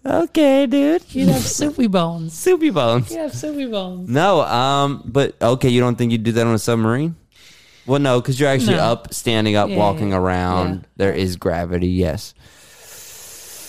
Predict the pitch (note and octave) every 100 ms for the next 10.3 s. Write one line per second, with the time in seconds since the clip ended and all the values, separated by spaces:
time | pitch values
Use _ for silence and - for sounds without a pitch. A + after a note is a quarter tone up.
0 | - - - - _ - - - - -
1 | - - - - - - _ _ _ _
2 | _ A#3 A#3+ A3+ F#3+ - A#3 A3+ G3 E3+
3 | A3 D3 - E3 E3 - B2+ B3+ A#3+ G3+
4 | F3+ B3 B3 G3+ - A#3 G3+ E3+ - _
5 | _ - - F4 E4+ A#3+ A#3 G#3 A#3+ D3+
6 | F2+ E2 E2+ A#3+ C4+ C4+ C4+ A#3+ A#3 A#3
7 | A3+ G#3+ C4+ C4 G#3+ G#3+ G#3 G3+ F3+ -
8 | A#3 A3+ G3 G3+ B3 B3+ G#3+ G3 F3+ F#3
9 | G3 F3+ F#3+ F#3 F#3 F3+ F3+ F3 - F3+
10 | G3+ -